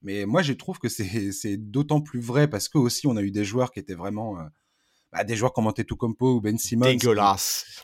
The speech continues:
Speaker 1: qui sont vraiment, <laughs> qui sont vraiment nazes
Speaker 2: Dégueulasse.
Speaker 1: sur la ligne des lancers francs. Ou les, ou les, on parlait tout à l'heure de, de, de, de Paul George qui rate ses deux lancers, euh,
Speaker 2: Ouais.
Speaker 1: à la fin du game deux, euh, euh, face à Phoenix. Euh, Trae Young, il tremble rarement,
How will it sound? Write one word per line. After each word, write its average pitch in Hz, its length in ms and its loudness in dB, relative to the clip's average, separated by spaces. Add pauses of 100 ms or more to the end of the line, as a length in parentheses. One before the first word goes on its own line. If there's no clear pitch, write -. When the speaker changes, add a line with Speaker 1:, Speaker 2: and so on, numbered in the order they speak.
(120)
Speaker 1:
qui - 80 -6
sont - 180 -2
vraiment, 120 680 4
<laughs> - 220 -6
qui - 80 -2
sont 143 180 4
vraiment 123 360 2
nazes 123 500 4 (160)
Speaker 2:
Dégueulasse. 139 420 6
Speaker 1:
sur 123 80 6
la 117 300 10
ligne 127 120 4
des 123 100 4
lancers 120 340 0
francs. 180 320 0 (160)
Ou 139 80 6
les, 139 260 6
ou 151 120 6
les, 139 160 8
on 131 100 6
parlait 131 300 8
tout 127 160 -6
à 123 80 6
l'heure 123 160 6
de, 104 200 -2
de, 104 260 -4
de, 104 140 -10
de 110 120 -4
Paul 117 200 0
George 127 300 4
qui - 100 -4
rate 110 160 2
ses 110 140 -4
deux 107 140 -2
lancers, 120 560 0
euh, 98 120 -4
Speaker 2:
Ouais. 98 140 2
Speaker 1:
à 92 40 -2
la 113 100 -4
fin 127 160 -2
du 120 160 0
game 123 240 4
deux, 131 80 4
euh, 120 300 2 (640)
euh, 60 320 -10
face - 220 -6
à 120 80 0
Phoenix. 165 500 -2 (600)
Euh, - 60 -12 (580)
Trae - 220 4
Young, 196 300 6
il 127 280 -2
tremble 170 480 2
rarement, 139 640 0